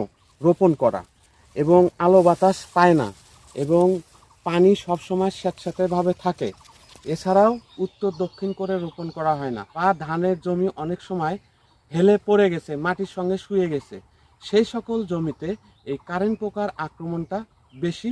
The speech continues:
লক্ষ্য করা যায়। কিভাবে বুঝবেন যে কারেন্ট পোকা ধানের জমিতে আক্রমণ করছে? এই কারেন্ট পোকা তিন থেকে চার সপ্তাহের মধ্যে পূর্ণ বয়স্ক গাছে পঞ্চাশ লক্ষ বার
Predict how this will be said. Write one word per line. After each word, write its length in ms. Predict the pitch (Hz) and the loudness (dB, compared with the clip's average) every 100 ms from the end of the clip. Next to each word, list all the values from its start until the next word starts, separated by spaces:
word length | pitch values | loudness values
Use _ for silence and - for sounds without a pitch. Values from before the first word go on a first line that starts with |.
| 226 | -4
লক্ষ্য 240 | 160 - 170 165 | -6 -10 -12 -6
করা 200 | 135 135 120 | -4 -4 -2
যায়। 160 | 147 - _ | -2 -2 _
কিভাবে 360 | 247 247 226 220 208 - - - - 127 | -2 2 2 2 -2 -4 -16 -20 -20 -2
বুঝবেন 300 | 180 180 196 180 | 0 0 -2 -2
যে 80 | 180 | -4
কারেন্ট 240 | 175 170 175 | -6 -6 -8
পোকা 200 | 175 180 139 | -8 -8 -8
ধানের 240 | 143 147 143 | -8 -8 -8
জমিতে 280 | 143 139 139 | -8 -6 -8
আক্রমণ 280 | 123 131 123 110 | -8 -10 -10 -10
করছে? 220 | 117 - - | -14 -16 -14
এই 60 | 143 - | -12 -6
কারেন্ট 260 | 170 208 220 | -4 -2 -4
পোকা 200 | 196 214 233 _ _ _ _ - | -8 -10 -10 _ _ _ _ -2
তিন 160 | 247 254 - | 0 0 -2
থেকে 200 | 214 233 226 | -6 -6 -6
চার 180 | 190 185 - | -6 -6 -6
সপ্তাহের 460 | 185 185 - 190 196 180 | -8 -8 -4 -2 0 -2
মধ্যে 240 | 151 196 202 | -2 -6 -4
পূর্ণ 240 | 214 214 147 104 _ _ _ _ 151 | 0 0 0 -4 _ _ _ _ -4
বয়স্ক 340 | 175 - - 208 170 | -4 -4 -6 -6 0
গাছে 280 | 160 170 156 101 _ _ _ _ _ _ - | 0 0 -6 -8 _ _ _ _ _ _ -2
পঞ্চাশ 540 | 190 302 - 220 214 - 190 | 0 0 -2 -4 -4 -4 -4
লক্ষ 240 | 190 _ - 214 - | -4 _ -8 -8 -2
বার 220 | 165 151 | 2 2